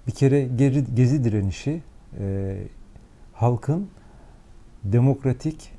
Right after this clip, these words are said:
protesto hakkını kullanma olayıydı. Bu şekilde başladı. Polis ilk şiddeti uygulayan polis oldu.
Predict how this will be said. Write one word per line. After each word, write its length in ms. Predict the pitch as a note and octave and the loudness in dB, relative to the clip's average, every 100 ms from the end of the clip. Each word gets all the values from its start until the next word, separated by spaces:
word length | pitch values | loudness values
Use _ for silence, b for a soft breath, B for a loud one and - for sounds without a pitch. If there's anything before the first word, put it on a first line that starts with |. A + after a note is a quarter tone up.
| - | -16
protesto 680 | - C3+ C3 C#3 - G#2 D#2 - - - - | -2 -2 0 -2 -2 -6 -8 -10 -20 -20 -4
hakkını 520 | A#2 - A2+ A2 F3 - b b b b b b - - - - - - - - - - | -2 -2 -2 -2 -2 -8 b b b b b b -20 -20 -20 -20 -20 -20 -20 -20 -20 -4
kullanma 440 | C3 B2+ C3+ C#3+ | 2 6 6 6
olayıydı. 600 | B2+ F2+ E2+ E2 E2 B2 E3 - - - - - A#2+ | 4 2 -2 -4 -4 -6 -8 -16 -20 -20 -20 -6 -2
Bu 100 | D3+ | -2
şekilde 500 | C#3 - G2 G2 F#2 | -2 -4 -4 -4 -4
başladı. 540 | F2+ - G2 F#2 E3 - b b b b b b b - - | -8 -8 -6 -4 -6 -10 b b b b b b b -20 0
Polis 500 | C3 D#3 E3 - - - | 2 4 0 -10 -16 -6
ilk 200 | E3 D3+ | -4 -4
şiddeti 480 | - C#3+ - B2 B2+ | -4 -6 0 -2 0
uygulayan 460 | B2 A2 G#2+ D3 D#3+ | 0 0 0 -2 0
polis 400 | - C3+ G#2+ G#2 | 2 2 2 -2
oldu. 280 | F2 D#2 | -4 -6